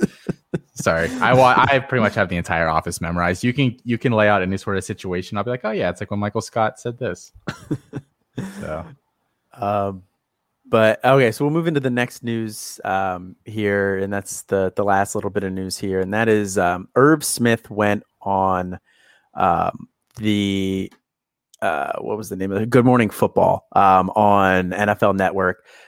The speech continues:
Speaker 2: Uh, did an interview on there, and he says he has very high expectations for himself. Uh, he doesn't wanna put an exact number out there, and then did. He said, "I'm gonna score fifteen touchdowns." Um,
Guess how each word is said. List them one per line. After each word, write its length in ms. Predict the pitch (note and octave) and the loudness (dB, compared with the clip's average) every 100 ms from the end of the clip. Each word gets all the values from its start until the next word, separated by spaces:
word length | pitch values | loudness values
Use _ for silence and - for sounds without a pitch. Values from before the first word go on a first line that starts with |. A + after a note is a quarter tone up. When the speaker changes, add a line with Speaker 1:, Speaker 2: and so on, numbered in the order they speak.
| - | -6
Speaker 2:
Uh, 220 | - F2+ | 0 2
did 160 | G2 B2+ | 2 2
an 80 | B2 | 2
interview 360 | B2 A#2 A#2 A2 | 2 2 2 2
on 160 | G#2+ | 0
there, 180 | G2+ G2+ | 0 0
and 80 | G2+ | 0
he 80 | G2+ | -4
says 180 | - G2+ | -6 -6
he 60 | |
has 120 | F#2+ | -6
very 260 | F#2 B2 C3 | 2 4 4
high 200 | A#2+ A#2+ | 4 4
expectations 640 | A2 - G#2+ - G#2+ - A#2 | 2 0 -4 -2 -4 -4 -8
for 100 | B2+ | -8
himself. 420 | A#2+ - C3 C3 _ _ _ _ _ _ _ | -4 2 2 2 _ _ _ _ _ _ _
Uh, 180 | G#2+ G#2+ | 0 2
he 60 | A#2 | 4
doesn't 280 | B2+ C3 | 2 2
wanna 200 | C3 B2+ | 0 -2
put 220 | B2 C#3 B2 | -2 2 2
an 100 | A2+ | 2
exact 440 | G#2 A2+ A2+ - | -2 -2 -2 -2
number 260 | A2+ A#2 B2+ | -4 -2 -2
out 200 | C3 C3 | -2 0
there, 360 | C3+ C3+ C3+ _ _ _ - | 2 2 -2 _ _ _ -6
and 160 | A2+ G#2+ | -4 -2
then 160 | F#2+ _ _ _ _ | -6 _ _ _ _
did. 300 | - A2+ F#2 - _ _ - | 0 2 2 -4 _ _ -8
He 120 | A#2+ | -6
said, 200 | G#2+ A#2+ | 2 2
"I'm 120 | A2 A2+ | 2 0
gonna 160 | A#2 | -2
score 240 | A2+ B2 G#2+ | -2 -2 -2
fifteen 540 | - C#3 - C3+ B2 | 2 0 0 -4 -4
touchdowns." 880 | - A#2 - A#2+ A2+ A2+ A2+ A2 - _ _ _ _ _ | 0 -2 0 -2 -2 -2 -6 -10 -16 _ _ _ _ _
Um, 600 | F2 G2 F#2 F2+ E2 F2 | -2 2 4 2 -2 -14